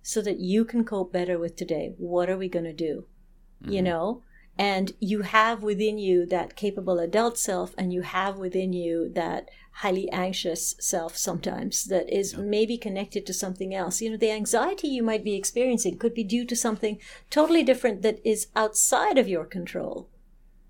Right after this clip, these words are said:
Speaker 1: But then you end up with these avoidant behaviors because you're so overwhelmed. Like, going to work was just like,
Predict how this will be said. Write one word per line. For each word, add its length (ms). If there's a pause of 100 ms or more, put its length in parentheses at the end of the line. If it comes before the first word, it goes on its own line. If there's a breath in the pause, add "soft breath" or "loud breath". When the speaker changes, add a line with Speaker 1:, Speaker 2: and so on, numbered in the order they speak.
(440)
Speaker 1:
But 160
then 320
you 160
end 240
up 160
with 140
these 200
avoidant 460
behaviors 560
because 340
you're 80
so 280
overwhelmed. 800
Like, 240
going 260
to 120
work 320
was 140
just 260
like, 300